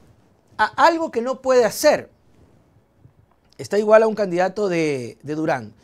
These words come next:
Esto demuestra la inmadurez de los políticos. Con el debido respeto, yo al señor, eh, personalmente no lo conozco.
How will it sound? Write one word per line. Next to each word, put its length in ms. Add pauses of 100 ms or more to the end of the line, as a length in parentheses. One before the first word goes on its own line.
(480)
Esto 240
demuestra 460
la 100
inmadurez 680 (300)
de 120
los 140
políticos. 580
Con 220
el 100
debido 300
respeto, 460
yo 100
al 80
señor, 440 (440)
eh, 220
personalmente 680
no 120
lo 100
conozco. 560